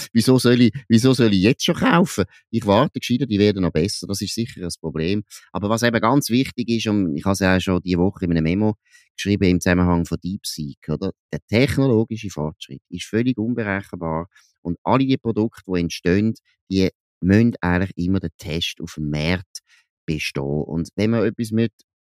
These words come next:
politischen Mitteln, mit Subventionen, mit Zwang will durchsetzen, wo der Konsument vielleicht nicht will, dann hat man keine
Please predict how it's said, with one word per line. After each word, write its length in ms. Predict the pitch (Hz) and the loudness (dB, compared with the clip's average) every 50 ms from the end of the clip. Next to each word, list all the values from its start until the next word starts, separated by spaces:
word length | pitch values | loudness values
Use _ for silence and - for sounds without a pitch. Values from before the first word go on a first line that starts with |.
| _ _ - | _ _ 0
politischen 500 | 107 110 135 156 - - 143 135 127 107 | 0 2 0 0 -4 -4 -6 -4 -2 -2
Mitteln, 420 | 107 113 113 _ - 113 107 101 - _ - - | -2 -4 -6 _ -6 -6 -6 -6 -6 _ -12 -10
mit 160 | 104 104 - | -8 -8 -4
Subventionen, 920 | - 139 135 143 135 135 131 - - 104 104 104 104 110 110 113 110 107 - | -4 -2 0 0 0 0 0 -2 -2 0 0 0 0 0 0 0 -2 -2 -4
mit 180 | - 107 110 - - | -6 -8 -8 -8 -8
Zwang 480 | - 98 92 90 101 113 127 123 120 | -6 -2 0 0 2 2 2 2 2
will 100 | 110 104 - | 0 0 -2
durchsetzen, 720 | - 95 95 98 107 98 - 90 90 87 - - - 95 87 - - - - - | 0 -2 -2 0 -2 -2 -2 -2 -2 -2 -4 -4 -4 -4 -4 -6 -10 -20 -4 0
wo 180 | 101 120 120 - - | 2 2 2 2 0
der 80 | 117 110 | -4 -6
Konsument 720 | - - 104 107 120 120 - 107 101 95 95 104 113 - | -2 -2 0 0 0 0 0 0 0 0 0 0 -2 -4
vielleicht 460 | - 107 101 98 101 104 - - - | -6 -4 -2 -2 -2 -4 -4 -4 -4
nicht 180 | 87 80 - 73 | -4 -4 -2 -2
will, 320 | 87 95 90 85 73 65 - _ _ _ _ - | 0 0 0 0 -2 -4 -8 _ _ _ _ -4
dann 180 | 92 90 85 82 | -2 -2 0 2
hat 160 | 92 113 - _ - | 2 2 2 _ -4
man 140 | 101 104 - | -6 -6 -6
keine 380 | - - - 80 71 80 85 | -8 -14 -12 -8 -4 -4 -4